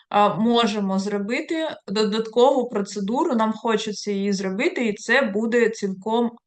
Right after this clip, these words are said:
оправдано. Далі ми тут бачимо на цьому фото, е, зменшення дрібних зморшок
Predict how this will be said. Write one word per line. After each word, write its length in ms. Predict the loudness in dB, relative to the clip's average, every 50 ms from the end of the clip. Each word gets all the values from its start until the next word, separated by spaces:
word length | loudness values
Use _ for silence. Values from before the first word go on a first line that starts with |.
| -6 -4
оправдано. 960 | -2 -2 -2 -2 -2 -2 -2 0 2 2 4 4 2 0 -6 -8 -8 -8 -8 -10 -12 -14 _ _ _ _ -20 _ _ _ _ _ _ _ _ _ _ _ _ 0
Далі 480 | 4 6 6 8 6 6 6 4 2
ми 220 | 2 2 2 2 0
тут 300 | 0 -2 -2 -4 -2 0
бачимо 540 | 2 4 4 4 4 2 0 -2 0 0
на 120 | 0 -2 -2
цьому 400 | -2 -2 -2 0 0 0 -2 -4
фото, 420 | -4 -2 2 4 4 4 4 4
е, 800 | 4 6 4 4 2 -2 -6 -8 -4 -2 0 0 0 2 0 0
зменшення 1040 | -2 -2 -4 -4 -2 -2 -2 -2 -2 -4 -6 -4 -4 -4 -4 -4 -4 -4 -6 -6 -6 -6
дрібних 640 | -2 0 0 0 0 0 0 0 0 -2 -4 -6 -6
зморшок 640 | -4 -2 0 2 2 2 0 -2 -4 -6 -8 -8